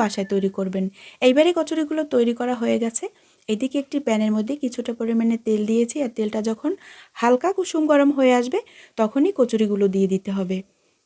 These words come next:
এই পর্যায়ে এই অবস্থায় রেখে দিতে হবে, বেশি নাড়ানাড়ি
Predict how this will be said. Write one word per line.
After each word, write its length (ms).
এই 200
পর্যায়ে 340
এই 140
অবস্থায় 420
রেখে 240
দিতে 220
হবে, 140
বেশি 280
নাড়ানাড়ি 380